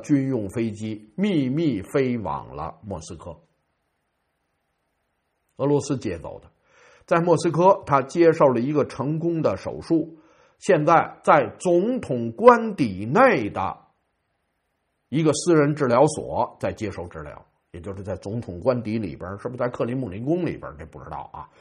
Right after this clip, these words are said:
反正一个啊关键的地带在养着呢。呃，普京呢和伊朗总统佩泽什基安做了一个通话，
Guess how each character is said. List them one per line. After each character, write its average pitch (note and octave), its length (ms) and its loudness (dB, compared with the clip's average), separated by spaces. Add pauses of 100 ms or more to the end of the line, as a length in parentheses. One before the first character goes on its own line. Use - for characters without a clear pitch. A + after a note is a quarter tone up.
(140)
反 D#2+ 180 -10
正 G2+ 140 -10
一 G#2 80 -8
个 G2+ 280 -6 (140)
啊 C#2+ 320 -12
关 A#2+ 220 -4
键 A2 240 -6
的 F#2+ 80 -10
地 F#2+ 200 -10
带 E2+ 220 -8
在 F2+ 120 -10
养 D#2 340 -14
着 C#2+ 120 -16
呢。 G#2+ 140 -12 (2000)
呃， D#3+ 160 2
普 D3+ 240 2
京 G3 200 4
呢 D#3 200 8
和 D3+ 500 4
伊 F3+ 140 4
朗 A#2+ 180 2
总 D3+ 180 0
统 G#2 440 -4
佩 C#3+ 160 0
泽 C#3+ 160 4
什 C#3+ 160 0
基 D3 160 2
安 D3+ 180 0 (140)
做 C3 180 2
了 G#2 80 -4
一 A#2 100 -4
个 D3+ 140 -2
通 E3 220 -8
话， - 300 -4